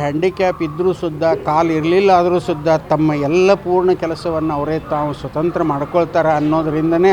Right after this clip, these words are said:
ಅವರಿಗೆ ಆ ಮಗುವಿನ ನಾವು ಕೊಡಲಿಕ್ಕೇನೋ ಎಲ್ಲರೂ ಸರ್ಕಾರದವರು ಪರ್ಮಿಷನ್ ಕೊಟ್ಟಿದೆ. ಆದರೆ ತಾವು ಸುದ್ದ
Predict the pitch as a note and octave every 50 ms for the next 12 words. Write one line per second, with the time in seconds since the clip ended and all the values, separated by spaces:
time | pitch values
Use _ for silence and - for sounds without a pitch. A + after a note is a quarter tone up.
0 | F3+ F3 E3+ E3 D#3 E3+ D#3+ D#3 D3+ D3+ D3 C#3 C#3 D3 D3 D3 D3 C#3+ C3+ C3
1 | - - - - - - - - C#3 C3+ C#3 C3 - - C#3+ B2 C3 C#3 C#3+ C#3+
2 | - D3 C#3 C#3 C3+ C3+ C3+ B2+ B2+ C3 C3 B2+ A#2+ A#2 A#2 - - - - -
3 | - C#3 B2 - - C3+ B2+ A#2+ A#2 C3 B2 A#2 B2 A2+ - - - B2 A2+ B2
4 | C3 A#2+ - B2+ B2 B2 - B2 B2 - - C#3 C3 D3 E3 - - - - -
5 | - - - - - - - C#3+ C#3 D3 C#3+ D#3 D#3 D3+ C#3+ - - C#3 B2+ D3
6 | E3+ E3+ D#3+ - E3+ D#3+